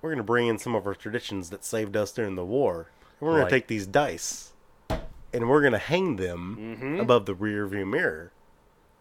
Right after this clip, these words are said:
Speaker 1: and go for it as our symbol of, "Hey, I'm risking it every time." And I mean, uh, yeah, I mean,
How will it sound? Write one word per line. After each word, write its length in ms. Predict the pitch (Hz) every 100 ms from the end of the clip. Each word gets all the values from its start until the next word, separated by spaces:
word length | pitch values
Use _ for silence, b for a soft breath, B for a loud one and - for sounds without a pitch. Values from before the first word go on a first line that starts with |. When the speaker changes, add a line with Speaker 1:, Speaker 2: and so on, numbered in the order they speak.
| -
Speaker 1:
and 120 | 101
go 140 | 131 160
for 300 | - 82 71
it 60 | _ - _ _ _ _ -
as 160 | 110 110
our 120 | 110
symbol 480 | - 147 123 117 113
of, 320 | 107 104 98
"Hey, 300 | 135 127 101
I'm 240 | 113 113 110
risking 300 | 123 143 127
it 120 | 120 127
every 240 | 123 151
time." 440 | 175 151 185 202 -
And 140 | 165
I 40 | 185
mean, 200 | 147 127
uh, 80 | 170
yeah, 320 | 156 190 82
I 100 | 127
mean, 340 | 143 143 120